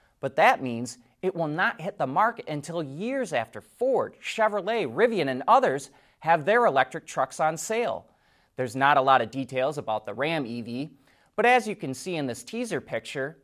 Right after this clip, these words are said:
it features a body-on-frame setup with a battery pack mounted between the frame rails. Ram's also launching a website, ram revolution dot com, that provides consumers with updates, unique visuals and content,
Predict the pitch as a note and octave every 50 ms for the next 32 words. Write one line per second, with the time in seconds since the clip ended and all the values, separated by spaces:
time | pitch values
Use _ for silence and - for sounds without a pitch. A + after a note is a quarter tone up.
0 | _ _ C3+ - - - F3 E3+ E3 - D3+ C3 - C3 G2+ - B2 B2+ C3+ C#3
1 | C3 B2+ A#2+ A#2 A#2 - D3 C3+ A#2+ A2 A2 - - F3 F3+ F#3+ D3+ C3 - -
2 | B2+ A#2+ - G#2+ - _ - F#3 A3 C4+ C4 G#3+ D3+ B2 - - G2+ G2+ A#2+ -
3 | - _ _ - D3 D3+ D3+ D3+ D#3 E3 F#3 E3+ D3 - - - - - C3 B2
4 | A#2 C3 C#3 - - G3+ G#3+ A3+ A#3+ A3+ E3 C3+ B2+ A2+ G#2 F#2+ F2+ F2+ - -
5 | - - _ _ _ _ _ _ _ _ _ - C#3+ D3+ D3+ D3+ C#3+ A2 C#3+ C3+
6 | D3 D3+ - D#3 B2+ A2+ A#2 B2 C3+ D3 C#3+ D#3 C#3 A#2+ G#2+ G#2 G#2 A2+ A2 A2
7 | - - - B2+ B2+ E3 E3+ - _ _ _ _ - B2+ D3+ D#3+ D3+ C#3+ C#3 C3
8 | C3+ C3+ C3 B2+ A#2 B2 C#3+ C#3 - D3 B2 A2+ A2 G#2 F#2+ F2+ - - - -
9 | G#3 G#3+ E3 C3 E3 F3+ - _ _ _ _ _ _ _ G#3+ A3 - A3+ G3 A3
10 | G#3 G3 - - - D3 C3 B2 - - D3+ C#3+ C#3+ D3+ E3 F3+ C#3 B2 A#2+ A2+
11 | - - B2+ B2+ - - - C#3 C3+ C#3 C3+ - - - - - C#3 D#3 C#3+ C#3
12 | B2+ B2 A2+ B2+ C3 B2 C3 C3 C3 C3 A#2 A#2+ G2 - - - B2+ B2 B2+ C#3
13 | C#3 - D3+ E3 F#3 G3+